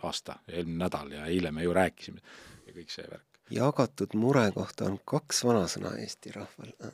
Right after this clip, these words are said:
Speaker 2: Üks on, et see on pool muret ja teine, et see on kaks muret. Ja, ja mõlemad on just nagu õiged selles mõttes, et, et, et noh,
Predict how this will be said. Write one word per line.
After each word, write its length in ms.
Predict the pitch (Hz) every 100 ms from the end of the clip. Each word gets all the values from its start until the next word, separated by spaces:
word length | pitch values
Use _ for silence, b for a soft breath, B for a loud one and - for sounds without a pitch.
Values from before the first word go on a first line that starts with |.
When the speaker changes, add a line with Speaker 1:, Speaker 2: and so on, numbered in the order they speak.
| 139 - -
Speaker 2:
Üks 280 | - -
on, 160 | - 110
et 160 | - -
see 140 | -
on 120 | 113 110
pool 320 | 143 175 139
muret 420 | 113 110 107 -
ja 80 | 117
teine, 360 | - 110 104 104
et 100 | 156
see 140 | -
on 40 |
kaks 340 | 110 147 - -
muret. 440 | 92 190 - - B B B B B
Ja, 220 | 113 110 110
ja 100 | -
mõlemad 540 | 117 135 165 180 120 110
on 200 | 123 123
just 220 | 135 147
nagu 200 | 147 139 139 139 143
õiged 340 | 175 156 - -
selles 300 | - 107 110
mõttes, 320 | - - 113 113
et, 180 | -
et, 400 | - 67 127 -
et 160 | 131 -
noh, 180 | - 123